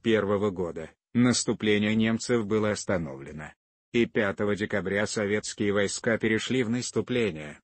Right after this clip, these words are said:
разгромили ударные группировки группы армий "Центра" и сняли угрозу, нависшую над Москвой.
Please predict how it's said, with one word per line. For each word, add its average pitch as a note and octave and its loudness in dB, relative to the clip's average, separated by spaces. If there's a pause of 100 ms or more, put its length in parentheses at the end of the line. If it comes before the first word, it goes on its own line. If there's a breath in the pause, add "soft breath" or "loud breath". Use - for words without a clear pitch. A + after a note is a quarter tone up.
(140)
разгромили A#2 2
ударные G#2 2
группировки A#2+ 2
группы A#2+ 0
армий G2+ 0
"Центра" G#2 0
и C3 4
сняли B2 0
угрозу, F#2+ 0 (300)
нависшую A#2+ 0
над G2 0
Москвой. F#2 -6